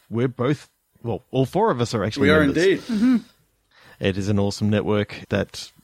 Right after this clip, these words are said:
Speaker 1: has a lot of like-minded people, so go check them out on Facebook or just follow the hashtag A G P N on Twitter.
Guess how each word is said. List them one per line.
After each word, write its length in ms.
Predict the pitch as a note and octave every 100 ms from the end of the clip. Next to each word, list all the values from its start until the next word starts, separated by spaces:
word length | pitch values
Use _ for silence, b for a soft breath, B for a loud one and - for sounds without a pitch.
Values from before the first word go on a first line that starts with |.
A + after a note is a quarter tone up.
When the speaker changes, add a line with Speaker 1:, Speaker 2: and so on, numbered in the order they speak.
| _ -
Speaker 1:
has 300 | G2+ A2 G#2+
a 60 | A2
lot 220 | B2 C3+
of 140 | C3 A2
like-minded 600 | A#2+ C3 C3 B2 B2+ A#2
people, 320 | C3+ C#3+ F3
so 320 | E3+ - G#2+ G2 B B B B -
go 160 | C#3+
check 280 | C3 - C#3
them 120 | B2
out 140 | C3 D3+
on 120 | A#2+
Facebook 580 | - C3+ D3 - E3+ -
or 440 | G#2 A#2 A#2+ A#2+ A#2+ - _ _ _ _ -
just 140 | -
follow 240 | - A2+ A2+
the 260 | A2 A2
hashtag 600 | G#2 - B2 - B2+ B2 - -
A 160 | A2+
G 180 | A2 A#2
P 220 | - A#2
N 140 | D3 D#3+
on 100 | E3
Twitter. 260 | D#3 F#3+